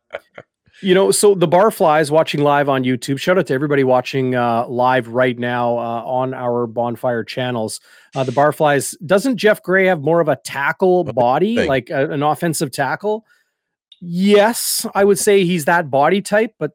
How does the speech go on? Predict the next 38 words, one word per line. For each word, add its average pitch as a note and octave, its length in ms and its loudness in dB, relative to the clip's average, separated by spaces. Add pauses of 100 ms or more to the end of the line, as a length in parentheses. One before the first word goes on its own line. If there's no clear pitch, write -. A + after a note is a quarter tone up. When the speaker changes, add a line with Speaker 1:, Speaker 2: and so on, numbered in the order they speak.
Speaker 1:
the D#3+ 100 2
way E3 260 2
he F#3+ 220 -2
plays D#3+ 640 0
and, D#3 120 -4
and, C#3 300 -4
you C3+ 140 -4
know, D3 260 0
um, C#3 460 -6 (520)
th-, E3 120 -20 (800)
the D3+ 180 0
knock D3 600 0
I D#3+ 220 -2
had D#3 140 0
heard D3+ 380 0
on E3 160 2
Jeff C#3 260 -2
Gray C#3+ 200 0
when C#3+ 140 -2
he C3+ 80 -4
was C#3+ 120 -2
in C#3 80 -2
the C3+ 100 0
N B2 100 -2
F A2 140 -8
L. - 180 -10
So, - 120 -10
like, C#3+ 240 -2
standards A#3+ 520 -2
a F3+ 40 2
little F3+ 200 4
bit F3 180 0
different, F#3+ 400 -2
I F#3 80 -4
think, G#3 320 -2
Speaker 2:
Yeah. - 140 -4 (420)
Speaker 1:
uh, D#3+ 140 0
because, D3 540 -2